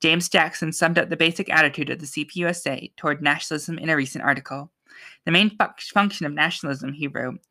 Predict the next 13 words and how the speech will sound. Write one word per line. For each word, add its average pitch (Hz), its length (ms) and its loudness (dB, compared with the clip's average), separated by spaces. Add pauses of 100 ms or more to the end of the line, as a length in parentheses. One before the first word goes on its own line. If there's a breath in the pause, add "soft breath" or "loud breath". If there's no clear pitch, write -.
(140)
"whatever 127 280 2
its 151 140 4
form," 143 520 6 (120)
our 131 200 4
emphasis, 127 500 -8 (420 loud breath)
"is 139 240 0
to 143 140 2
split 170 480 2 (200 soft breath)
and 175 120 2
divide 151 560 4
and 151 180 -2
fragment 165 720 2
the 143 240 -6